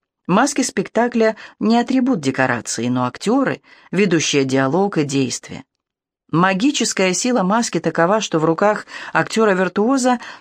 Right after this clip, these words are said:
она теряет условное свойство и неподвижность выражения, одушевляется, становясь полноправным действующим лицом.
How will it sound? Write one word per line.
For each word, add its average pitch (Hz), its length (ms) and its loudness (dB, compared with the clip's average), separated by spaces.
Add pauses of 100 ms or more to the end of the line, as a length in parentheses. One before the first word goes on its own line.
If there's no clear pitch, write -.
(140)
она 214 260 2
теряет 220 460 0
условное 190 560 2
свойство 165 640 2 (340)
и 240 140 2
неподвижность 208 720 2
выражения, 185 720 0 (340)
одушевляется, 165 1120 0 (260)
становясь 175 500 0
полноправным 190 760 2
действующим 165 640 0
лицом. 135 540 -4